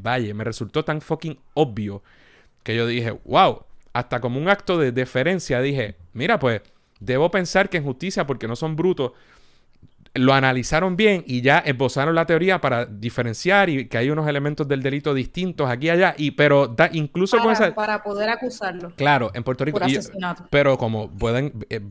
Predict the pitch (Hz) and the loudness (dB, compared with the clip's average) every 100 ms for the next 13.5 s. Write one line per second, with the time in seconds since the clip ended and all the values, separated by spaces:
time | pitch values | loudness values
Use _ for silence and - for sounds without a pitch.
0 | 104 110 113 135 143 143 185 180 135 135 | -12 -10 -4 -4 -2 -2 -2 0 0 2
1 | 180 113 123 139 143 156 135 110 _ _ | 0 -2 -2 -2 -2 -2 -2 -4 _ _
2 | _ _ _ _ - 143 160 220 226 - | _ _ _ _ -8 -2 0 0 -2 -2
3 | 165 147 135 123 170 240 208 160 190 185 | -4 0 0 2 0 0 0 0 -2 -2
4 | - 127 - 175 196 180 165 151 175 190 | -2 -2 0 0 2 2 0 -2 0 2
5 | 143 123 110 135 160 165 170 165 156 214 | 2 0 -2 0 0 0 0 -2 0 -2
6 | 143 120 131 160 208 135 127 139 156 - | -2 -4 -2 2 2 2 2 2 0 0
7 | 139 170 294 151 117 117 160 247 - 113 | 2 2 2 0 -2 0 0 0 -4 -6
8 | 110 127 151 143 - 127 120 117 143 208 | -2 -2 -2 -4 -4 -4 -2 -2 -2 -2
9 | 143 123 160 - 110 113 214 123 113 107 | -2 -2 -4 -4 -8 -4 -4 -2 -2 -4
10 | 123 175 117 104 110 123 110 156 247 139 | -4 -4 -6 -4 -2 -2 -2 -4 -4 -8
11 | - 113 131 127 135 131 143 202 143 117 | -10 -8 -6 -4 -4 0 0 0 -4 -6
12 | 120 135 139 127 - 101 - 120 131 175 | -4 -2 -2 -4 -8 -8 -4 0 2 0
13 | - 135 120 110 - | 0 -4 -2 -6 -10